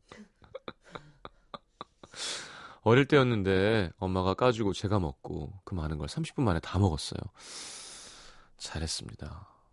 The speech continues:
아주 고콜레스테롤이죠. 네, 새우가.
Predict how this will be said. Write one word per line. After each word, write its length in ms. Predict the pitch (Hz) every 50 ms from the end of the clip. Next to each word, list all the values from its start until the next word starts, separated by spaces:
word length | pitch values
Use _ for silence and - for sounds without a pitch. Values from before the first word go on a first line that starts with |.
| _ _ _ _ _ _ _ - _ _ _ _ _ _ - -
아주 480 | - 101 98 117 131 165 214 214 175 143 -
고콜레스테롤이죠. 1400 | - - 120 123 - - - 175 165 156 151 147 - - - - 139 120 98 85 82 78 - - 113 110 92 78 _ _ _ _ -
네, 160 | - - 82
새우가. 560 | 82 - - 104 87 85 80 82 80 - 120